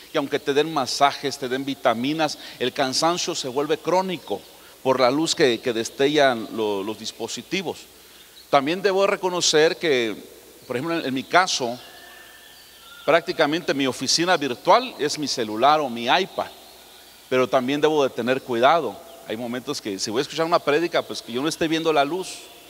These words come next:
¿sí? Bueno, eso es para los que escuchamos prédicas, eh, o música en, en nuestros dispositivos. Pero una persona que todo el día está con el celular,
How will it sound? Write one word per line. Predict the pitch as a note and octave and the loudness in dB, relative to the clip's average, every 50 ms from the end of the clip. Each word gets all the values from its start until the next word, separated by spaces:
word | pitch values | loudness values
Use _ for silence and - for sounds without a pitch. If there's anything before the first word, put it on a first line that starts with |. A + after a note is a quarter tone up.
| - - - - - - | -20 -20 -20 -20 -20 -20
¿sí? | - G2+ A#2 - - - - - - - - - - | -20 -20 -20 -20 -20 -20 -20 -20 -20 -20 -20 -8 -2
Bueno, | B2+ D3+ E3+ | 0 0 0
eso | E3+ - F3+ | 0 -2 0
es | - | 2
para | D3+ C3 | 2 2
los | A#2+ G#2+ | 2 2
que | - A#2 | -2 -8
escuchamos | - - - D3 C#3+ C#3+ - | -6 -2 -2 0 0 -2 -2
prédicas, | - D3 D3 D#3+ D3+ D3 - - G#2+ G2+ - - - | 2 4 4 4 4 2 0 0 0 0 -2 -6 -6
eh, | - G#2+ G#2 G#2 G#2 G2+ G2 G2 F#2+ - - - - - - - | -4 -2 0 0 0 0 0 0 -2 -4 -8 -18 -20 -16 -10 -6
o | G2+ G2+ | -6 -4
música | G#2+ C3+ D#3 D3+ - - B2 - - G#2+ G2+ F#2 - - - | -2 -2 -2 -2 -2 -2 -4 -2 2 2 2 2 0 -8 -10
en, | - G2+ G2 F#2+ F2 | -8 -6 -6 -6 -6
en | G2+ | -6
nuestros | G#2 G2+ - G#2+ G2+ | -6 -6 -4 -4 -4
dispositivos. | G2 - - - G#2 - - A2 - - E3+ D#3 B2+ - - - - - - - - - | -4 -4 -4 -4 -2 -2 -4 -4 -2 0 0 0 0 -2 -4 -8 -14 -20 -20 -16 -2 4
Pero | C3+ C3+ C3+ | 4 6 6
una | E3 G#3+ A3 | 6 4 4
persona | G#3+ - F#3+ D3+ C#3+ - - F#3+ G#3+ G3+ - | 4 4 2 2 2 2 2 4 4 2 4
que | - D#3+ C#3 | 4 2 0
todo | - - - G#3+ A#3 A#3+ B3 A#3+ A#3+ G#3+ A3 G#3+ | 0 2 6 8 8 8 8 4 2 0 0 0
el | F3+ F3 | 0 0
día | D#3+ G#3+ G#3 G3 | 0 2 2 2
está | - - - G#3+ G#3 G#3+ G#3 G#3+ | 2 4 4 4 6 4 4 0
con | - F#3+ E3+ | -2 -4 -2
el | D#3+ D3+ C3+ | -2 0 0
celular, | - - D3+ C3+ C3 B2 B2 C3 C#3+ F3+ G#3 - | 0 0 0 -2 -2 2 6 8 8 8 6 2